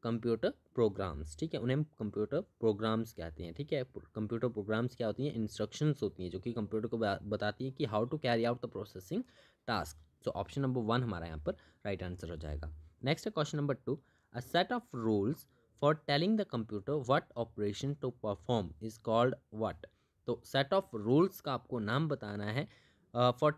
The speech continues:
telling the computer what operations to perform। So, राइट आंसर हमारा हो जाएगा ऑप्शन नंबर फ़ाइव, which is programming language। प्रोग्रामिंग लैंग्वेज, लैंग्वेज क्या होती है? एक set of rules होती है for telling the computer what operations to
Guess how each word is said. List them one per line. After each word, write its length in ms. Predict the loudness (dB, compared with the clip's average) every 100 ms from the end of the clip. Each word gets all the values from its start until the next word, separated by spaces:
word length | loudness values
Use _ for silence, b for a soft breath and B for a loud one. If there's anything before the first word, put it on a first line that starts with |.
| 2
telling 360 | 2 4 2 0
the 20 | -2
computer 560 | -4 -6 -2 -2 2
what 140 | 2 2 -2
operations 760 | -6 -2 -2 0 0 -2 -4 -6
to 80 | -2 -2
perform। 420 | 0 0 -2 -2 -10 -20 _ -4
So, 160 | -2 2
राइट 240 | 2 2
आंसर 220 | -2 -2 -4
हमारा 240 | -4 -4
हो 60 | -6
जाएगा 260 | -6 -8
ऑप्शन 320 | -10 -12 -8
नंबर 220 | -6 -4 -6 -8 _
फ़ाइव, 260 | -4 -4 -4
which 180 | -8 -8
is 80 | -10 _
programming 640 | -4 -2 -2 0 -2 -4 -4
language। 460 | 0 0 0 -4 -4
प्रोग्रामिंग 560 | -4 0 2 2 2
लैंग्वेज, 400 | 0 2 2 0 -2
लैंग्वेज 380 | -2 2 2 2
क्या 120 | 0
होती 280 | 0 0 -2
है? 100 | -2 B B B
एक 140 | -6
set 200 | -2 -2
of 140 | 0 -4 0
rules 440 | 4 6 6 2
होती 260 | -6 -6 -10
है 240 | -10 -6
for 140 | -4 -2
telling 360 | 0 0 2
the 60 | 0 -2
computer 420 | -4 -4 -2 -2 b b b 2
what 120 | 2 2 -2
operations 640 | -2 0 2 2 4 2
to 240 | 2 -4